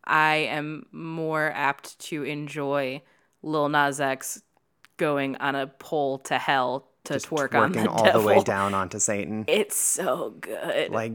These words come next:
Speaker 2: there's just, oh my God, the, the, the punches that were not pulled. And don't get me wrong, that's, I don't like Madonna very much, but, like, that's her best song. But, like, oh yeah, no, pop music. What a way we've come since <laughs> nineteen eighty-nine.
Speaker 1: Yeah, for real.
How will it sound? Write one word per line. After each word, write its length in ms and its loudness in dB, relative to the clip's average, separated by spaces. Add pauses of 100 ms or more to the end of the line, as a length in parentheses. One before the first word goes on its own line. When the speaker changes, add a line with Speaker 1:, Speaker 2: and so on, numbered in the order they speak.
Speaker 2:
there's 380 2
just, 380 -8
oh 240 -2
my 120 -8
God, 260 -2
the, 80 -6
the, 160 -2
the 100 2
punches 460 2
that 160 4
were 100 2
not 480 2
pulled. 480 0 (300)
And 100 0
don't 100 6
get 60 4
me 40 6
wrong, 140 6
that's, 280 6
I 100 6
don't 140 2
like 180 4
Madonna 300 4
very 200 4
much, 220 2
but, 120 -6
like, 140 4
that's 180 0
her 80 0
best 200 2
song. 260 2
But, 120 -2
like, 200 -4 (160)
oh 280 8
yeah, 280 4
no, 200 -2
pop 260 8
music. 400 -2 (260)
What 260 6
a 60 12
way 220 8
we've 220 4
come 320 4
since 240 -4
<laughs> 80 0
nineteen 260 0
eighty-nine. 760 -2 (600)
Speaker 1:
Yeah, 240 -6
for 400 0
real. 360 -2